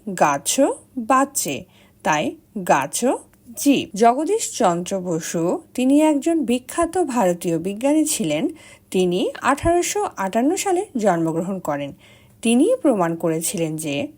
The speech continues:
গাছও জীব, কারণ গাছও অনুভব করতে পারে, শ্বাস নেয়, বড় হয়। তিনি কিভাবে প্রমাণ করেন গাছের প্রাণ আছে, তা তোমরা জানতে চাও?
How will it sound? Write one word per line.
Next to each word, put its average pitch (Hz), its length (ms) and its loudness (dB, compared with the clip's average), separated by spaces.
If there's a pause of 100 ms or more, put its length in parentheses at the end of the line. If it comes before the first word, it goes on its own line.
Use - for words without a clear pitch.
(220)
গাছও 170 580 2 (280)
জীব, 202 280 -2 (460)
কারণ 165 420 0 (240)
গাছও 170 460 2
অনুভব 185 460 -2
করতে 262 280 0
পারে, 320 300 0
শ্বাস - 540 -2
নেয়, 302 180 -2 (240)
বড় 160 360 2
হয়। 80 300 -8 (1080)
তিনি 277 220 -2
কিভাবে 240 520 0
প্রমাণ 320 360 2
করেন 330 280 0
গাছের 285 340 0
প্রাণ 190 240 0
আছে, 202 200 -2
তা 226 160 -4
তোমরা 180 300 -2
জানতে 190 380 -6
চাও? 403 200 -2